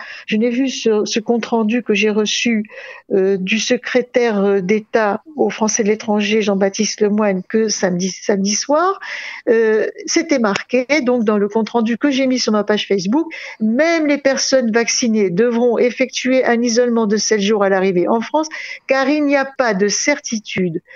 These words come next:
que les vaccins soient efficaces en termes de transmission du virus. » Qu'est-ce que ça signifie ? Parce que moi, je me suis beaucoup cassé la tête sur cette phrase qui peut, qui veut pas dire grand-chose. Et je me suis fait expliquer par des gens qui comprennent quelque chose dans le milieu médical.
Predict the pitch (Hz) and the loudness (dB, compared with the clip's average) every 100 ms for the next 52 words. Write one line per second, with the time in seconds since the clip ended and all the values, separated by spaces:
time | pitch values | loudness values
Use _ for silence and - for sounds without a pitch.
0 | - - - 240 247 220 262 262 - 247 | -20 -8 -2 0 2 0 0 -2 -2 -2
1 | 226 - 202 - 269 262 233 214 247 277 | -2 0 -2 0 -2 -2 -6 -2 0 0
2 | - 202 202 247 254 202 196 202 196 196 | 0 0 0 0 2 0 0 -2 0 -2
3 | 208 262 220 185 170 - - - - - | 0 0 0 0 0 -2 -8 -14 -20 -4
4 | 302 294 269 247 220 202 214 196 180 - | -2 0 0 2 0 0 0 0 -2 -2
5 | 196 214 - 254 247 240 214 262 269 262 | -2 -2 0 0 0 -2 0 0 2 2
6 | 233 - 220 214 254 254 214 208 202 - | 2 2 2 2 0 0 -2 0 -2 0
7 | 269 269 214 208 240 240 _ - 247 262 | -2 -2 -4 -2 -2 -4 _ -2 2 2
8 | 240 226 220 220 208 254 277 277 - - | 0 0 0 0 0 0 0 -6 -16 -18
9 | - - 208 - 202 214 240 247 - 277 | -8 -2 -2 0 0 0 0 0 2 0
10 | 226 - 240 311 311 233 254 254 - 202 | 0 -2 -2 -2 -2 0 0 -2 -2 0
11 | 269 262 - 214 269 254 208 220 208 269 | 0 -2 -2 0 0 0 0 0 0 -2
12 | 214 - 202 202 - 196 208 254 214 196 | -2 -4 -2 0 0 0 2 2 2 0
13 | 196 - | 0 -2